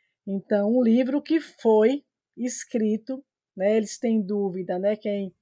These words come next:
quem tá pesquisando sobre essa, se foi ou mil oitocentos e cinquenta e nove ou mil oitocentos e sessenta. Mas evidências, né? Algumas evidências demonstram que Úrsula foi escrito em mil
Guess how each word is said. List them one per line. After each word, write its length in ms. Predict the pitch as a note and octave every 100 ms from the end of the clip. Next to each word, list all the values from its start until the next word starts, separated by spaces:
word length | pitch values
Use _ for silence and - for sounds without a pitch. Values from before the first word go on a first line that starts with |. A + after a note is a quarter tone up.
| _ - - -
quem 180 | B3
tá 180 | A#3+ A3+
pesquisando 640 | A3 G#3+ - A3 G3 G3
sobre 300 | F3+ G3+ F#3
essa, 160 | G3 G3
se 140 | -
foi 220 | C#4 B3 B3+
ou 120 | C4
mil 160 | C#4
oitocentos 380 | D4+ D4+ C4+ B3+
e 20 |
cinquenta 300 | - B3 A3+
e 40 | A#3+
nove 380 | G#3+ A3+ C4 C#4
ou 60 |
mil 100 | C4+
oitocentos 360 | C4+ C4 B3 A#3
e 20 |
sessenta. 580 | D4+ D4 G#3+ F3+ F3 E3+ - - - A#3
Mas 320 | B3 D4 D4+
evidências, 920 | D#4 D4+ A3+ A3 A#3 A3+ B3+ C4 A3+
né? 200 | G3+ A3
Algumas 420 | G#3 G3 G#3+ G#3
evidências 760 | A3 A3+ G3+ G3+ A3 C4 B3+ - - _
demonstram 640 | A3 D4 B3+ A3 A3+ B3+ B3+
que 380 | - A#3+ B3+ C#4 _ _ _
Úrsula 720 | B3 B3+ B3 - D4 D4 D#4 - _ _ _ -
foi 180 | - B3
escrito 800 | B3+ - - G3 G3 G3 A3 A3 _ _ _ -
em 180 | B3 B3
mil 480 | A#3 A3+ B3+ C#4